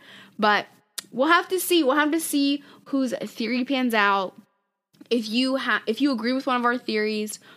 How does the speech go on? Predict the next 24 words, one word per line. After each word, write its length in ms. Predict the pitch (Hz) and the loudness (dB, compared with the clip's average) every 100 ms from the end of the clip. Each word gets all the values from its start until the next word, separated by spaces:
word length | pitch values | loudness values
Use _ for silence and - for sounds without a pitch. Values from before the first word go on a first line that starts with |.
| _ _ | _ _
or 500 | 202 202 196 190 185 | 0 2 2 0 -4
you 200 | - 220 | -2 0
have 200 | 262 208 | 2 0
a 40 | 190 | 0
separate 420 | - 269 240 175 | 0 0 0 -4
theory, 440 | 185 131 135 196 - _ - | -4 -4 -6 -12 -16 _ -12
let 220 | - 202 | -6 -4
us 160 | 202 190 | -4 -10
know. 360 | - 226 277 - _ _ - - _ _ | -10 -10 -12 -14 _ _ -20 -20 _ _
But 340 | 208 214 190 - _ _ - _ _ _ _ - | -2 2 2 -2 _ _ -20 _ _ _ _ -6
for 160 | 269 262 | -2 2
me, 420 | 359 370 339 285 - | 2 2 0 -2 -4
my 380 | 220 240 285 | -2 0 0
final 320 | 285 226 196 208 | 0 2 2 0
thought 400 | 190 117 165 - _ - - _ | -2 -2 -2 -8 _ -20 -20 _
was 500 | 208 208 196 196 208 - | -2 2 2 2 -2 -6
just 580 | 208 233 202 240 - - - | -2 0 0 -2 -8 -6 -2
at 160 | 254 - | 0 -2
the 80 | |
very 440 | 214 208 226 277 - | 0 0 2 0 -2
end, 340 | - 196 202 220 | 0 0 0 -2
we 120 | 208 | -6
kinda 300 | - 208 202 | -4 -2 -2
get 420 | 190 190 185 - | 0 0 0 -2